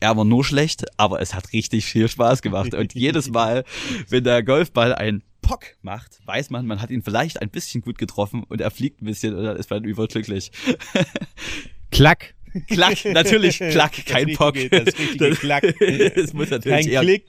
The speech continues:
Speaker 2: kein Pock, ein Klack muss sein.
Speaker 1: Das Klack macht das, macht das Leben gut, genau. Und dann haben wir, glaub ich, drei Löcher gespielt. Oder
Speaker 2: Yep.
Speaker 1: vier? Nee, vier haben wir, glaub ich, sogar geschafft. Äh, man läuft unglaublich viel,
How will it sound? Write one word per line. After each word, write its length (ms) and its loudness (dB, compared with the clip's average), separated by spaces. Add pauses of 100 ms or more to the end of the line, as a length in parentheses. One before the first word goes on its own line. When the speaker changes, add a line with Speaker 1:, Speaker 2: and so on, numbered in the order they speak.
Speaker 2:
kein 260 -2
Pock, 280 -2 (240)
ein 160 0
Klack 280 0 (500)
muss 220 -4
sein. 200 -2
Speaker 1:
Das 200 2
Klack 320 0
macht 240 2
das, 180 -6
macht 340 -8
das 140 -4
Leben 260 -4
gut, 260 -8 (180)
genau. 320 0
Und 80 -4
dann 100 -4
haben 140 -2
wir, 80 -4
glaub 200 -4
ich, 140 -8
drei 240 -2
Löcher 260 0
gespielt. 460 -2 (360)
Oder 140 0
Speaker 2:
Yep. 80 -6
Speaker 1:
vier? 280 2
Nee, 140 4
vier 320 -2
haben 100 0
wir, 80 -2
glaub 200 -2
ich, 60 -10
sogar 220 -2
geschafft. 340 -4 (460)
Äh, 220 -2
man 180 -2
läuft 340 0
unglaublich 380 -8
viel, 320 -6